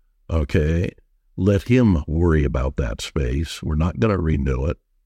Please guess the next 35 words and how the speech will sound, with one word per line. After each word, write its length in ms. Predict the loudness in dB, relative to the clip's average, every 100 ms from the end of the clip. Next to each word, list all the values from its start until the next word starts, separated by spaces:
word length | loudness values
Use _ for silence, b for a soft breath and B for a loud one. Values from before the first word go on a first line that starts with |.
| _ -4
not 240 | -2 0
all 220 | 0 0
of 120 | 0 0
it 120 | -2
at 100 | -2
least, 460 | -2 -2 -4 -6 -14 _ _ _ _ _
uh, 300 | -2 0 0
in 120 | 2 2
the 100 | 2
next 320 | 0 -4 -12 -20 -18 -6
go 220 | 0 0
around. 480 | -2 -4 -6 -8 -12 -18 _ _ -4
And 160 | -2 2
I'm 120 | 2
gonna 180 | 2 0
take 300 | 0 0 -2
all 280 | -2 0 2
the 100 | 2
debt 480 | -2 -4 0 0 0
that 180 | -4 -2
was 200 | -2 0
on 180 | 2 2
my 220 | 2 0
balance 540 | 0 0 0 -2 -4
sheet 360 | -4 -2 -2 -2
for 220 | 0 0 0
that 300 | -4 -8 -10
space, 800 | -8 -2 0 0 -4 -6 -14 _ _ _ _ _ _ _ -6
which 220 | -2 2
is 140 | 0 0
about 340 | -2 -4 -4
ten 300 | 0 2 2
times 420 | 2 2 0 0
my 160 | -2 0
annual 640 | 2 2 2 0 -2 -8